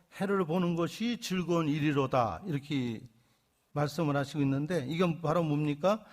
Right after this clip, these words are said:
하나님을 찬양하고 하나님 앞에 영광을 돌려 살아가는 우리 모두가 되기 위해서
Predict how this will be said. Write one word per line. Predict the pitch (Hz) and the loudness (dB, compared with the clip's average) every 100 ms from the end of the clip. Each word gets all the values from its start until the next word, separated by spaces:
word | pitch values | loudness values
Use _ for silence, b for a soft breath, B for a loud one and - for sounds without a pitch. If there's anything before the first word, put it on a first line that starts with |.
| B B B | B B B
하나님을 | - 180 180 170 165 160 | -4 2 4 4 4 2
찬양하고 | 156 175 170 156 147 139 190 202 | 0 0 2 4 2 2 0 0
하나님 | 180 170 160 | 0 0 2
앞에 | 147 160 | 0 0
영광을 | 147 151 147 139 | 0 2 0 0
돌려 | 143 143 | 0 -2
살아가는 | 143 165 147 147 | -2 -4 -2 -2
우리 | 175 143 156 | 0 0 -2
모두가 | 135 143 143 147 | 0 -2 0 0
되기 | 143 135 | 0 -2
위해서 | 135 123 135 196 | 0 -2 0 0